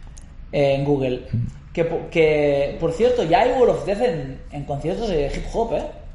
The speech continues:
Speaker 2: <laughs> ¿En serio?
Speaker 1: Ya se estira
Speaker 2: Sí.
Speaker 1: Wall of Death.
Speaker 2: ¿Esto es
Speaker 1: Sí,
Speaker 2: en
Speaker 1: sí, sí.
Speaker 2: serio?
Speaker 1: Para que la gente que, que no lo sepa imaginar,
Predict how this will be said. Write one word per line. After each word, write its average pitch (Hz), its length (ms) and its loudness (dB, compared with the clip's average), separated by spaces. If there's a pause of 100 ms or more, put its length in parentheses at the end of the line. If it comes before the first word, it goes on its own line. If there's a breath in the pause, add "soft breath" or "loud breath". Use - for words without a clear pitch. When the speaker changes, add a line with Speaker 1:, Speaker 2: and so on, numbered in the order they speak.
(160)
Speaker 2:
<laughs> 131 280 4
¿En 117 120 4
serio? 190 280 2
Speaker 1:
Ya 120 60 6
se 110 140 6
estira 196 220 6
Speaker 2:
Sí. 175 60 6
Speaker 1:
Wall 190 100 6
of - 60 2
Death. 214 160 -2 (200 loud breath)
Speaker 2:
¿Esto - 60 -2
es 156 60 6
Speaker 1:
Sí, 147 60 4
Speaker 2:
en 180 60 4
Speaker 1:
sí, 190 120 4
sí. - 60 2
Speaker 2:
serio? - 160 0 (200)
Speaker 1:
Para 170 220 6
que 180 60 6
la 180 120 4
gente 240 300 4
que, - 400 4
que 208 120 4
no 208 200 6
lo 214 160 4
sepa 196 480 2
imaginar, 165 1000 -2